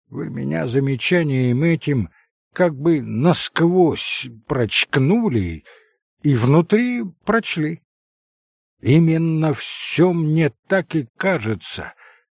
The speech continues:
когда я к людям вхожу, что я подлее всех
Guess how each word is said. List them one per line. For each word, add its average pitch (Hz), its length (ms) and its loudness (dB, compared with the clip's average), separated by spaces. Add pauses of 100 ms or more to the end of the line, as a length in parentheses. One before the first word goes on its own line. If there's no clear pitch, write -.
когда 139 360 0
я 156 180 2
к - 120 -8
людям 104 360 -2
вхожу, 107 720 -6 (220)
что - 300 -6
я 190 220 -6
подлее 92 960 -8
всех - 600 -20